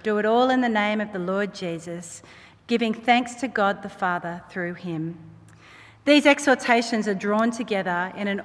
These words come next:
all-encompassing instruction relating to whatever you do in word or deed. That kind of takes care of all the things in life, right? <laughs> Every action and word of the believer in every context is to be performed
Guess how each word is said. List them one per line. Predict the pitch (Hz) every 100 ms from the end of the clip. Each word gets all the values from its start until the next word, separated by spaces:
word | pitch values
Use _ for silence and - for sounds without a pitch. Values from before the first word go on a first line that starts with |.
| -
all-encompassing | 220 233 247 247 - 208 190 196 - 185 185
instruction | 196 196 - 190 185 - 185 185 175 - -
relating | 196 190 190 190
to | 202
whatever | 180 202 220 247
you | 226
do | 214 185 180 196 202
in | 180 180
word | 185 185 190 190
or | 180
deed. | 175 175 160
That | 196 -
kind | 208 185
of | 170 - - - - -
takes | 214 -
care | - 196
of | 185
all | 190
the | 190
things | 196 190 180
in | 180 175
life, | 165 -
right? | 160 196 - - - - - -
<laughs> | - - - -
Every | 277 320 359 330
action | - 285 - - 311 302 311 302
and | 220 208 202
word | 226 233 233 254
of | 233 233
the | 247
believer | 247 214 185 180 175 185
in | 226
every | 240 254 247 294
context | 285 - 202 185 190 175 - -
is | 208 202
to | 226
be | 220 214
performed | 214 196 - 240 233 240 254 262